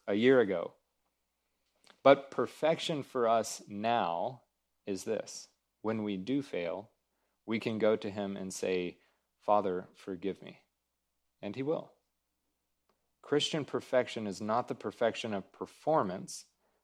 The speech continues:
but the perfection of relationship. If you have a kid acting up, running around the house, being a menace, you don't say, "Pack your suitcase,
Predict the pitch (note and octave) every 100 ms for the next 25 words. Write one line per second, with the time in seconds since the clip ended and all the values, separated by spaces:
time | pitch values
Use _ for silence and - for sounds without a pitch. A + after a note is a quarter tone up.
0 | _ G#2 - - - F#2+ - C3+ - G#2
1 | F#2 F#2+ G2+ F#2+ G2+ G#2+ G2+ F#2+ - -
2 | _ _ _ _ _ _ _ _ _ _
3 | _ _ _ _ _ _ _ _ _ _
4 | _ _ A2 D3 D3 B2+ - C3+ A#2 A2
5 | G#2+ A2+ G2 G#2 - _ _ _ - G2+
6 | G#2 G2 G2 G2 G2 G2+ G#2 - - _
7 | _ _ _ _ - F#2 F#2+ F#2 F#2 G2+
8 | - - _ _ _ _ _ _ _ _
9 | _ _ _ - A2+ B2+ - A#2 A2 G2+
10 | - F#2 _ _ - D#3 - A2 - F#2
11 | - F#2 - -